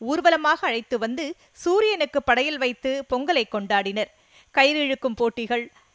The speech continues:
சிலம்பாட்டம் உள்ளிட்ட விளையாட்டுப் போட்டிகள் நடத்தப்பட்டன. தமிழ் மக்களுக்கே உரிய வீர விளையாட்டுகள்தான் இந்த பொங்கல் விழாவின் தனித்தன்மையை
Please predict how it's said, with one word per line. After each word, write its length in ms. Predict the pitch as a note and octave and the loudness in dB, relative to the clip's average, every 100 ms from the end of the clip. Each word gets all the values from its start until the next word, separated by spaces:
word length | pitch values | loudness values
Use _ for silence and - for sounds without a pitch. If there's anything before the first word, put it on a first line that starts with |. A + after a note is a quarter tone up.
| _ | _
சிலம்பாட்டம் 640 | - D#4+ F#4 E4+ C4+ C4+ A#3+ | 2 2 4 2 2 -2 -2
உள்ளிட்ட 240 | A#3+ A#3+ | -2 -4
விளையாட்டுப் 500 | G#3+ B3+ E4+ B3+ A3+ | -4 -2 -2 -2 -4
போட்டிகள் 400 | A3+ A3+ A#3 C#4+ A3 | -4 -4 -2 -2 0
நடத்தப்பட்டன. 640 | A#3+ - - G#3 A#3 A3+ G#3 _ _ _ D4+ | -2 -2 -4 -2 -2 -2 -4 _ _ _ 0
தமிழ் 240 | D4 G#4 | 2 0
மக்களுக்கே 540 | F#4 - D#4 D#4 E4+ E4+ | -2 0 0 0 -2 -2
உரிய 280 | C4 C4+ C#4 | -2 0 0
வீர 240 | G#3+ C4+ F#4+ | 0 -4 -2
விளையாட்டுகள்தான் 840 | B3+ B3 A#3+ A#3+ A3+ A3 C#4 G#3 B3 - _ | 0 0 0 -2 -4 -2 -2 -2 -6 -16 _
இந்த 220 | C4+ C#4 C#4 | -6 -2 0
பொங்கல் 340 | B3+ C4 E4+ | 0 0 0
விழாவின் 480 | C4+ A#3+ A3+ A#3 A3+ | 2 2 2 0 -4
தனித்தன்மையை 560 | C4 D#4+ D#4+ A#3 A3 | -4 -2 -4 -4 -6